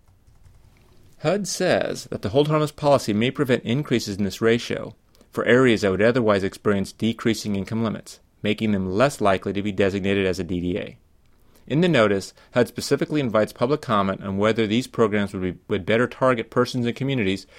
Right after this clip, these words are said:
with the most need if hud discontinued the hold harmless policy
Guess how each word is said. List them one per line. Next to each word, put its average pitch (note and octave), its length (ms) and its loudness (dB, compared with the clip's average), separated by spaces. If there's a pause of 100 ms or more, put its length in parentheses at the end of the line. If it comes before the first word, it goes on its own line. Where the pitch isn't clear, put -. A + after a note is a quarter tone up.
(220)
with - 100 -6
the A2 80 -2
most G2+ 240 0
need A#2+ 500 -2
if C3 180 0
hud A#2 260 0
discontinued A2 560 0
the F#2 80 -2
hold G2 200 2
harmless G2 220 -2
policy F#2 580 -2